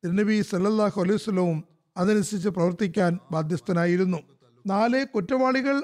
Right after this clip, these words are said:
ആ തീരുമാനം സ്വീകരിക്കുന്നു, അതിൽ ആരോപണം ഉന്നയിക്കുകയും ചെയ്യുന്നില്ല.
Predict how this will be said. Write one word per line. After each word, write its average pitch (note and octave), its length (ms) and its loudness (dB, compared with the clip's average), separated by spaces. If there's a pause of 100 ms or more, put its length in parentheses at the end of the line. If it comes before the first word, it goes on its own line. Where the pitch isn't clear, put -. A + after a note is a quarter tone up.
ആ A3+ 120 2
തീരുമാനം B3 640 2
സ്വീകരിക്കുന്നു, F#3 720 -4 (300)
അതിൽ G#3 280 0 (140)
ആരോപണം G#3+ 600 2
ഉന്നയിക്കുകയും F#3+ 600 0
ചെയ്യുന്നില്ല. F3 600 -2